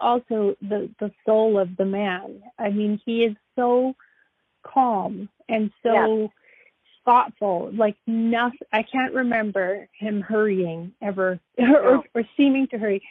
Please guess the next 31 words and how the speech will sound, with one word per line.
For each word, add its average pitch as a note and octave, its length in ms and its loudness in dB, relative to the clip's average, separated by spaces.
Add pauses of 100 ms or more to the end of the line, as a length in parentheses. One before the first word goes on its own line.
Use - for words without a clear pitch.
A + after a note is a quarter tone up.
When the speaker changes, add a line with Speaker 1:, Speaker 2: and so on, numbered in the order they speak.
(120)
Speaker 1:
even C#4+ 300 0
though B3 240 0 (320)
in B3+ 180 0
those B3 240 0
rescues, A#3 600 0
as A3+ 240 -8
I A3 120 0
was G#3+ 160 -2
reading A3 380 -4
the, G3+ 260 -8
the G#3+ 120 -6 (100)
stories, A3 440 0 (1000)
you E4 220 -6
know, A3 260 -4 (960)
it, - 180 0 (600)
time E4 380 2
must A3 260 -4
have G#3 160 -4 (380)
been, G#3+ 320 0 (180)
been G#3+ 340 -4 (280)
so A3 640 4 (480)
much B3 560 2
a B3 60 2
factor C4 580 2
in G3+ 100 -2
the G#3 80 -2
back A3+ 300 2
of G3+ 100 -4
his G3+ 160 -4
mind, A3+ 420 -2
but G3 200 2